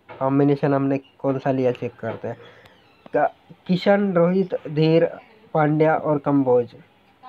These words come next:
ये पांच player हमने लिए हैं। तो चलिए मुंबई के पांच player वाला combination check करते हैं। पहले match में पाँच चला, उसमें बुमराह है जिसे हमने drop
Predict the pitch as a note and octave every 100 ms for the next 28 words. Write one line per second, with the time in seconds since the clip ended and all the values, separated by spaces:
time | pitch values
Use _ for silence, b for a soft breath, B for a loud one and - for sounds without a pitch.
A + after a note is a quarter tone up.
0 | - D3 D3 D#3+ E3 D#3+ D#3+ - D3 D3+
1 | D#3 D#3+ E3 E3+ E3 C#3+ C3+ C3+ B B
2 | B B - - C#3+ F3 F3 F#3+ F3+ F3
3 | F3 F3 F#3 F3 D#3+ D#3+ D#3+ D3+ D3+ D3
4 | D3+ D3+ C#3+ C#3 C#3 C#3+ C#3+ C#3+ - B2+
5 | B2+ C3+ C#3+ D3 D3 C#3+ D3 C#3 C#3 C3+
6 | C#3+ C#3 C3+ - C#3+ - D#3 E3 B B
7 | B - D3 E3 F3 F3+ D#3+ C#3 C#3 C#3+
8 | D3+ D3 D3 C#3+ C#3+ C3+